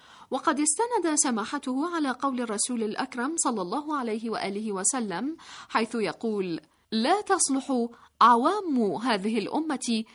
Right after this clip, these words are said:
إلا بخواصها". قيل: "يا رسول الله، ومن خواصها؟" قال: "العلماء". أجل مستمعينا الكرام،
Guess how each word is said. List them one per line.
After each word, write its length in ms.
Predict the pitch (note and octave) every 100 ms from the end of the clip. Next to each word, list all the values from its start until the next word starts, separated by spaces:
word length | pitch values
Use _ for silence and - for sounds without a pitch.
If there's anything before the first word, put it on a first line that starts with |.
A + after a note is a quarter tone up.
| - -
إلا 520 | D4+ F#4+ D#4 C#4 A#3+ -
بخواصها". 1300 | F#3 A3 F#3 - D4+ C#4 B3+ - - F3+ F#3+ F#3 - _ _ _ - - - -
قيل: 160 | F4+ F#4+
"يا 200 | E4+ E4
رسول 340 | D4 C4+ B3+
الله، 440 | A3 G3+ B3 C#4+ C4 _ _
ومن 440 | A#3+ C4+ C4+ F4 D4+
خواصها؟" 920 | - G#3 F#3 F#3+ - F#3 G3 C3 - _ _ _ _ _ -
قال: 280 | C4 E4 D4
"العلماء". 800 | B3+ B3 A#3 B3 B3+ B3 G#3 - - G3+ - _ _ _ _ _ _ _ -
أجل 340 | E4+ F#4+ E4
مستمعينا 680 | C4 C4+ D4 B3+ B3+ C#4+ C4
الكرام، 580 | B3 - B3 A3 E3+